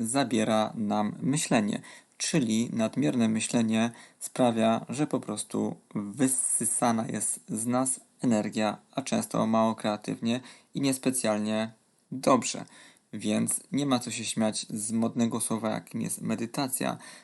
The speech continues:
tylko warto stosować niemyślenie. Można to nazwać medytacją, można to nazwać jak się chce.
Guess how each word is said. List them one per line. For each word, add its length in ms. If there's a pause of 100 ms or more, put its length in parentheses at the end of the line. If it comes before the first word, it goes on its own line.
tylko 280
warto 360
stosować 680 (140)
niemyślenie. 1120 (140)
Można 400
to 300
nazwać 440
medytacją, 640
można 280
to 120
nazwać 400
jak 240
się 140
chce. 340